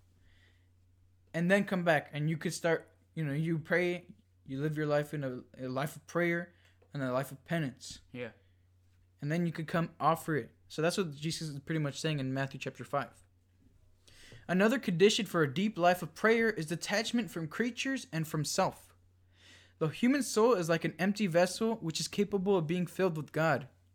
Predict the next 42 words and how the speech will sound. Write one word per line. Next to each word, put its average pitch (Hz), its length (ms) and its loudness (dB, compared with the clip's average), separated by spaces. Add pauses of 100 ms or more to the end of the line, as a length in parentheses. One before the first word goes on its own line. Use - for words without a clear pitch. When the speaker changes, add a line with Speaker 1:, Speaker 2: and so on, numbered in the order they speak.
(760)
Speaker 1:
But 165 180 6
so, - 160 0
with, 156 220 0
so 180 220 4
often, 165 420 2 (500)
we 151 160 0
prefer 156 360 -2
to 165 160 -6
fill 175 180 -2
our, 165 160 6
our 175 100 6
soul 202 520 2 (120)
with 151 300 -2
God's 156 240 2
creatures, 165 600 -2
which 143 180 -6
compared 185 340 2
with 175 120 -2
their 165 100 -2
creator 175 480 0
are 135 100 0
tiny, 190 520 0 (100)
perishing, 202 580 4
and 147 160 -4
corruptible. 143 800 -2
And 170 100 -2
at 185 120 4
the 190 80 2
root 208 280 6
of 170 100 2
this 175 160 0
tendency 202 520 0
to 160 140 -6
prefer 185 280 0
creatures 208 460 0
to 156 100 -4
God 180 440 4
is 147 140 -4
this 143 260 -6
love 170 260 4
of 156 140 0
self - 480 0